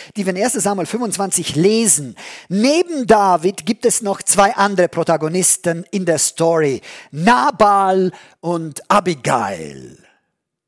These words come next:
Sie werden uns gleich am Anfang des Kapitels vorgestellt. Erster Samuel fünfundzwanzig, Vers eins.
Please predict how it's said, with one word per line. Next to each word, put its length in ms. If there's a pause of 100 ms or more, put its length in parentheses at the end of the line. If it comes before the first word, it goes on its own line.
(3000)
Sie 140
werden 180
uns 160
gleich 340
am 80
Anfang 360
des 160
Kapitels 440
vorgestellt. 1300
Erster 240
Samuel 240
fünfundzwanzig, 640
Vers 260
eins. 560